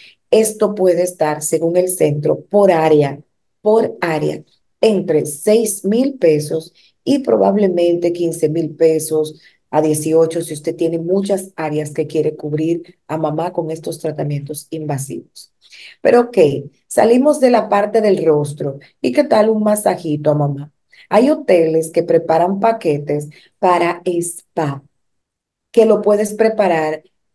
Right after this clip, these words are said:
ustedes si son hijos e hijas con mamá, irse todos para un spa y ahí mismo pagar un day pass en el hotel donde estén dándole esos masajitos y esas atenciones a mamá. Y ahí mismo cenan o almuerzan o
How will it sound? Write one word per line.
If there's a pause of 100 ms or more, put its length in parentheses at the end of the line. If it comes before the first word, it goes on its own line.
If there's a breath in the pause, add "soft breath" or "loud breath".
ustedes
si
son
hijos
e
hijas
con
mamá,
irse
todos (300 soft breath)
para
un
spa (460)
y
ahí
mismo
pagar (340)
un
day
pass
en
el
hotel
donde
estén
dándole
esos
masajitos
y
esas
atenciones
a
mamá. (420 loud breath)
Y
ahí
mismo
cenan
o
almuerzan
o